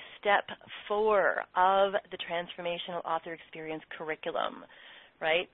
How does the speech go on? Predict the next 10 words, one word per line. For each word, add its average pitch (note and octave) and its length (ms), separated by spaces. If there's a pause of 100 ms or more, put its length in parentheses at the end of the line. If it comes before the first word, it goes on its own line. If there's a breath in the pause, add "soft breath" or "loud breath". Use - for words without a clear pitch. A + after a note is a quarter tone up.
(120)
So G3 60 (120)
far, G#3 320
we've G#3+ 260
talked G3+ 220
about F#3 220 (100)
paving F3+ 280
your F3 100
path E3+ 320
for F#3 160
transformation. A3+ 840